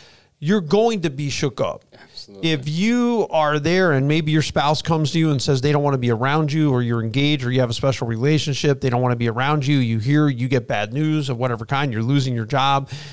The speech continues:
Speaker 1: uh, there's a lot of vaccination issues, uh,
Speaker 2: Mm-hmm.
Speaker 1: now, "Well, I lose my job because I'm not
Speaker 2: Yeah.
Speaker 1: getting vaccinated,"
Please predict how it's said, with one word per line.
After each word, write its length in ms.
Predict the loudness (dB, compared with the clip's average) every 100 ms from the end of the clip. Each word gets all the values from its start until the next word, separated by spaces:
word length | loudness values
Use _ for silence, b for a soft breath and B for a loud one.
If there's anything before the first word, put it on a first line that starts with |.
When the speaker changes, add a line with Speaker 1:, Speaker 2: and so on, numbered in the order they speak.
| -16 -4
Speaker 1:
uh, 180 | -2 0
there's 240 | -2 0
a 40 |
lot 200 | 0 0
of 60 | 0
vaccination 640 | -2 -2 -4 -4 -4 -2
issues, 520 | -2 -2 -4 -4 -4 -2
uh, 220 | 0 0
Speaker 2:
Mm-hmm. 120 | 0
Speaker 1:
now, 240 | -2 0 2
"Well, 140 | 2
I 60 | 2
lose 240 | 0 0
my 140 | 0 0
job 380 | 0 2 0
because 240 | -2 -2 -4
I'm 80 | -2
not 100 | -2
Speaker 2:
Yeah. 20 |
Speaker 1:
getting 240 | 0 -4 -2
vaccinated," 680 | -2 -2 -2 0 2 2